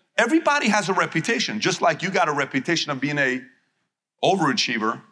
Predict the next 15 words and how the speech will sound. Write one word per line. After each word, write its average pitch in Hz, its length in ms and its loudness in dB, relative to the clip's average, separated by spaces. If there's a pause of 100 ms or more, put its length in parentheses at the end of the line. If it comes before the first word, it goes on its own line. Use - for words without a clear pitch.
(560)
an 113 140 0
achiever 127 400 0
or 147 100 2
underachiever. 104 640 -8 (640)
All 165 200 4
of 214 80 0
us 214 160 -2
will 160 160 -2
die 123 640 0
with 117 160 -8
one 135 160 0
of 135 80 -2
those 123 200 -2
three 131 160 -2
reputations. 110 800 -6